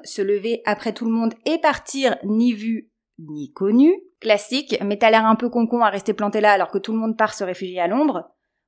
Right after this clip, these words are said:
Ou la technique que j'ai baptisée technique du phoque, qui consiste à essuyer sa chaise avec ses fesses avant de se lever dans un mouvement de va-et-vient peu conventionnel et très étrange vu de l'extérieur.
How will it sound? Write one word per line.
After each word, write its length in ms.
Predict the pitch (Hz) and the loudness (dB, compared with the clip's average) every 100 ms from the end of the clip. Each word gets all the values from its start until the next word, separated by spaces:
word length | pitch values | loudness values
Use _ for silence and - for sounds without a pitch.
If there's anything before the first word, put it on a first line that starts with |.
| _ | _
Ou 140 | 302 359 | -2 2
la 140 | 269 | 2
technique 440 | 233 233 262 311 311 | 0 -4 -2 -2 -2
que 80 | |
j'ai 140 | 233 208 | -2 -2
baptisée 500 | 202 202 196 247 254 | -2 -4 -4 -4 -4
technique 400 | 294 294 311 233 | -8 -4 -6 -2
du 140 | 254 | -4
phoque, 380 | 254 202 - - _ | 0 0 0 -6 _
qui 180 | - 359 | -6 -6
consiste 640 | - 233 - 311 - - - - | -6 -6 -4 -6 -6 -10 -12 -6
à 140 | 180 - - | -8 -6 -2
essuyer 520 | 381 - 277 233 269 | -2 -2 -10 -8 -8
sa 160 | - 208 | -6 -6
chaise 300 | - 185 170 | -4 -6 -4
avec 260 | 294 349 - | -4 -4 -6
ses 120 | 220 | -6
fesses 320 | - 302 - - | 0 -2 -2 -2
avant 240 | 311 330 | 0 2
de 80 | 311 | -2
se 140 | 254 233 | -4 -4
lever 300 | 185 165 247 | -4 -2 0
dans 200 | 240 214 | 0 0
un 60 | |
mouvement 320 | 226 254 269 | 0 0 0
de 80 | 233 | 0
va-et-vient 460 | 190 269 269 220 220 | 0 0 0 0 -2
peu 140 | 220 | -2
conventionnel 580 | 381 311 240 226 208 214 | -2 -2 -2 -6 -2 -2
et 60 | 185 | -2
très 240 | - 294 | -4 -4
étrange 340 | 240 - 277 226 | -2 -2 -2 -2
vu 80 | |
de 80 | 208 | -2
l'extérieur. 580 | 180 - 156 147 202 320 | -4 -4 -6 0 2 0